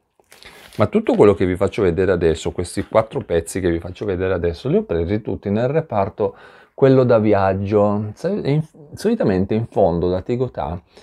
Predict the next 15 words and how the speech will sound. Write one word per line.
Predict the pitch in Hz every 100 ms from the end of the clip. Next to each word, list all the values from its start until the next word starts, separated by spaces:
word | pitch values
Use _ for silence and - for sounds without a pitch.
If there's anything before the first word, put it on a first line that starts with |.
| - _
c'è | - 139
tutto | - 214
uno | 247 113
scaffale | 95 - 92 - 101 101 95
enorme, | 101 95 95 92 85 85 87 101 120 - _ 123
mm, | 120 117
che | 113 180
vende | 131 95 98
tutti, | 156 156 165 78 -
mm, | 104 92 87 87 85 82 - - -
prodottini | 120 110 110 - 117 107
piccoli, | 107 - 98 92 92 95 _ - _ _ -
tutti | 185 190
da | 156
viaggio. | 101 73 76 80 85 87